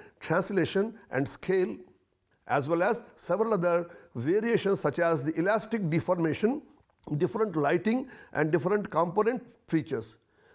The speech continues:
For example, the objects in A in the figure are all immediately recognized as the same basic shape, which are immediately distinguishable from the forms in B. They are even recognized despite perspective and elastic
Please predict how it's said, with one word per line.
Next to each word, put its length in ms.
For 160
example, 600
the 100
objects 460
in 100
A 400
in 140
the 100
figure 460
are 320
all 260
immediately 560
recognized 600
as 200
the 60
same 420
basic 320
shape, 420
which 260
are 240
immediately 480
distinguishable 800
from 220
the 60
forms 420
in 180
B. 220
They 100
are 220
even 260
recognized 540
despite 480
perspective 760
and 180
elastic 500